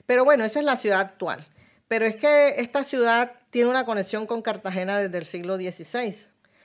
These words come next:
Es decir, por aquí co-, comenzó, aquí estaba la Casa de Contratación de, de Sevilla. Y, eh, una de las cosas que yo veo en los archivos y que,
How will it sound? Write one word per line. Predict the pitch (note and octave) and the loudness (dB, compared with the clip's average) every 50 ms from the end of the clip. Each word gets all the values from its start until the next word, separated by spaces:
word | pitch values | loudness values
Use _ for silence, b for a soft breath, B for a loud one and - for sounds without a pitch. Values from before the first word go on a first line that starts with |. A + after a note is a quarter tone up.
| b b b b | b b b b
Es | - F3 D#3 | -12 -10 -8
decir, | F3 F#3+ F#3 - B3 B3 - - | -6 -6 -6 -4 -4 -4 -4 -4
por | - F#3+ F3+ | -2 -2 -2
aquí | F3 F3 - F#3 F#3+ G3+ G3+ G#3+ G#3+ A3 A3 A3 A3 A3 A3 A3 G#3+ G#3+ - _ _ | -2 -4 -6 -6 -4 -2 -2 -2 -2 -4 -4 -6 -6 -6 -6 -8 -10 -12 -16 _ _
co-, | _ - G#3 - - - | _ -8 -8 -8 -8 -6
comenzó, | - G3+ G#3 G3+ G3 F#3 - - | -4 -2 -2 -2 -4 -6 -6 -6
aquí | - G3 F#3+ - G#3+ | -6 -6 -4 -4 -4
estaba | G3+ - G#3 G#3 G#3 | -2 -2 0 0 0
la | G#3 G#3 | -2 -2
Casa | G#3 G3 F#3+ - G#3 G#3 | -4 -4 -4 -2 -2 -2
de | G3+ | -2
Contratación | G3+ G3+ F#3+ F3+ F3+ F3 F3 E3+ - - F3+ F3+ F#3 | -4 -6 -8 -8 -8 -10 -10 -10 -8 -8 -6 -6 -4
de, | F#3+ G3 F#3+ F#3 F3 E3+ E3+ - _ _ - | -4 -4 -4 -4 -6 -8 -12 -16 _ _ -10
de | - F3+ | -10 -8
Sevilla. | F#3 - A#3+ A#3+ A3+ G3 F3+ G3 B3 C#4 b b b b b b b b b b b b b _ | -4 -2 -2 -2 -2 -2 -4 -6 -8 -10 b b b b b b b b b b b b b _
Y, | A#3+ C4 C4 C#4 C#4+ D4 D#4 D#4+ D#4 C4 - | -6 -4 -2 -2 -2 -2 -2 -4 -6 -6 -4
eh, | - A3+ A3 A3 G#3+ G#3+ G#3 G3+ G3 F#3 F3+ - - _ _ _ | -2 -2 -2 0 -2 -2 -2 0 -2 -2 -4 -6 -10 _ _ _
una | G#3+ A3+ B3+ C4+ | -2 0 2 2
de | C#4 C#4+ | 2 2
las | C#4 C4 | 0 0
cosas | C4+ - B3 B3 C#4+ C4+ | -2 -4 -4 -4 -6 -2
que | - A#3+ A#3 | -2 0 0
yo | G#3+ A3 | 0 0
veo | A3+ A#3 A#3+ | 0 0 0
en | A#3+ | 0
los | B3 B3 | 0 0
archivos | A#3+ G#3+ G3 - A#3+ A3+ A3+ A#3 A#3+ A#3+ | 0 -2 -2 -6 -6 -4 -2 0 0 -2
y | A#3 | -2
que, | A#3 - G3 F#3 F3+ E3+ E3 E3 E3 D#3 - - | -2 -2 -2 -2 -2 -2 -4 -6 -8 -10 -12 -16